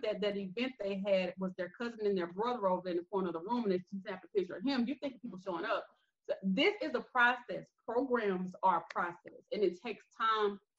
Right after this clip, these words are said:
to make it work. So there, you know, the organization I talked about that I worked at, um, they had been in existence twenty-something years before they got their first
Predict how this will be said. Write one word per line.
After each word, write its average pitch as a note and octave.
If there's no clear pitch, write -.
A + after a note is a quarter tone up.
to A3+
make G#3+
it F3
work. F3+
So A3+
there, B3+
you B3
know, A3
the A3
organization A#3
I G3+
talked G#3
about F#3
that F3+
I -
worked F3
at, D3+
um, G3+
they G#3
had C4+
been D4
in C#4
existence A3
twenty-something B3+
years G3
before A#3+
they A3+
got G3+
their G3
first F#3+